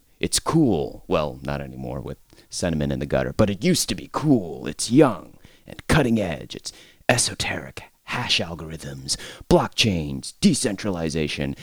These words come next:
Advocates wear beanies and hang out at single origin coffee shops. And then the other, gold, is literally as old as dirt. And there's really nothing cool or refined about it. Just a giant, heavy chunk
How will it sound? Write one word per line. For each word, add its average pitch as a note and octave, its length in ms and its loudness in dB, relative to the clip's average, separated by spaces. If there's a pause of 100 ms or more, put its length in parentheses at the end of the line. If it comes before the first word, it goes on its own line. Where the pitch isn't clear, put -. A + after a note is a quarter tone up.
(240)
Advocates F2 520 -2
wear C#3 140 4
beanies C3 580 2
and D2+ 140 -6
hang G2 260 0
out A2 140 2
at A#2 160 -2
single G#2 380 2
origin C3+ 340 0
coffee E3 320 0
shops. D2+ 340 0
And F#2+ 140 6
then A2+ 280 6 (120)
the C#3 140 8
other, G2+ 400 6
gold, A2+ 460 10 (260)
is A2+ 240 4
literally A#3+ 680 2
as F3 280 6
old E3+ 260 6
as D3 160 2
dirt. A2 380 0 (440)
And D3+ 120 10
there's F#3 280 10
really A#3 420 4
nothing F#3+ 500 2
cool C#3+ 520 6
or A2 200 8
refined F#2+ 520 4
about D2 260 2
it. - 140 -8
Just - 280 2 (260)
a F#2 100 0
giant, G2+ 580 4 (460)
heavy C#3 500 4 (140)
chunk G2 420 0